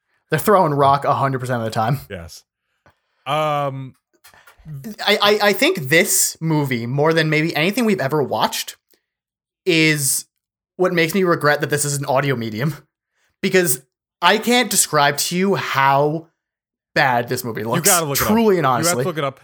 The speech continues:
Speaker 2: And also, y-, y-, retroactively, look up all the stuff we've said so far. All the shows we talked about.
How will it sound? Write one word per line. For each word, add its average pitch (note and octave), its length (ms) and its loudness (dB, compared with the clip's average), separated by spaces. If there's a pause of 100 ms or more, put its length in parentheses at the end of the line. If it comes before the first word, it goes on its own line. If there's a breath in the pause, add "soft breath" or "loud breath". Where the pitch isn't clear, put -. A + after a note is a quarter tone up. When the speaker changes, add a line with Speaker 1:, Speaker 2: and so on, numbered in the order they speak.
Speaker 2:
And D#3+ 100 -10
also, A#3+ 440 -2
y-, E3+ 300 -10
y-, E3+ 80 -18
retroactively, E3+ 880 -4
look F3 140 -4
up E3 120 -6
all C#3+ 120 0
the A2+ 60 -10
stuff B2 200 -6
we've A2 140 -8
said G2+ 220 -8
so A#2 140 -8
far. A#2+ 360 -6 (760)
All C3 160 -6
the C3 120 -8
shows B2 320 -6
we B2 60 -12
talked A2+ 300 -8
about. B2 300 -6